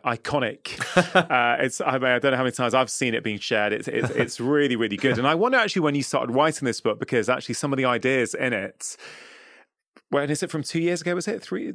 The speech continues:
Speaker 2: Uh,
Speaker 1: two?
Speaker 2: yeah, the, the book was well advanced by the time I wrote that last column,
Speaker 1: Yeah,
Speaker 2: but it
Speaker 1: 'cause there's
Speaker 2: was,
Speaker 1: some
Speaker 2: yeah,
Speaker 1: very
Speaker 2: yeah,
Speaker 1: similar
Speaker 2: yeah, yeah. My mind was in the same place.
Speaker 1: Yeah,
Speaker 2: Yeah.
Speaker 1: for sure. What was it called again, the final column?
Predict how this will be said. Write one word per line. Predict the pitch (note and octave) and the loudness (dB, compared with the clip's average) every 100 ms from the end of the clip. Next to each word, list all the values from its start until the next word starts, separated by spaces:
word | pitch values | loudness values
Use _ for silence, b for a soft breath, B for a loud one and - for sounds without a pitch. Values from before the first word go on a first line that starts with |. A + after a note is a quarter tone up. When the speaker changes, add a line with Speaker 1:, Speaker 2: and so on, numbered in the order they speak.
| - | 2
Speaker 2:
Uh, | F3+ | 4
Speaker 1:
two? | F3 | 6
Speaker 2:
yeah, | D#3 C#3 | 6 6
the, | C#3 | 6
the | D3 | 4
book | D3 F#3 | 2 4
was | C3+ | 2
well | B2 C#3+ D3 | 6 6 8
advanced | C#3 A2+ B2+ A#2 - - - | 6 6 4 4 -2 -6 0
by | A2+ | 0
the | G#2+ | 0
time | B2+ A#2 | 0 0
I | A2+ | 2
wrote | A2 A2 | 2 2
that | - - | 0 0
last | G#2+ | -2
column, | - G#2+ | 0 4
Speaker 1:
Yeah, | A3 | 6
Speaker 2:
but | - | 6
it | A3+ | 6
Speaker 1:
'cause | |
there's | B2 D3+ | 6 6
Speaker 2:
was, | |
Speaker 1:
some | - | 6
Speaker 2:
yeah, | A#2+ | 6
Speaker 1:
very | F3 D3+ | 6 6
Speaker 2:
yeah, | C3 G#2+ | 6 6
Speaker 1:
similar | D#3 D3 C3 A#2 G#2 - B2+ | 6 6 6 6 4 0 -2
Speaker 2:
yeah, | |
yeah. | A2 F#2 - | -2 -2 0
My | B2 | 2
mind | A#2+ C3 C3 | 4 4 4
was | A#2+ | 2
in | A#2+ | 2
the | |
same | A2 G#2+ | 0 -2
place. | G2 G#2 | -2 -4
Speaker 1:
Yeah, | G#3 A#3+ | 2 2
Speaker 2:
Yeah. | - | 2
Speaker 1:
for | - D3+ | 0 -2
sure. | - G3+ E3 A#2+ G#2+ - | 2 2 4 4 2 -2
What | F3 F#3+ | -6 -6
was | - | -8
it | G#3+ | -6
called | F#3+ G3 | -6 -4
again, | F#3 A#3 G#3 | -6 -8 -8
the | E3+ | -12
final | - F3+ F3 | -10 -10 -10
column? | - F3+ A#3 | -8 -8 -10